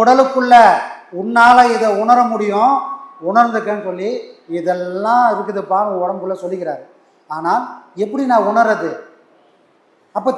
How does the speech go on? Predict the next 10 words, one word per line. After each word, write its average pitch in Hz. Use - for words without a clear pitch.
திருமூலர் 302
சொன்னக்கூடிய 226
விஷயத்த 220
என்ன 269
ஒருத்தர் 254
உணர 262
வைக்கிறாருன்னா 180
அப்ப 208
அவர் 220
யாரு, 185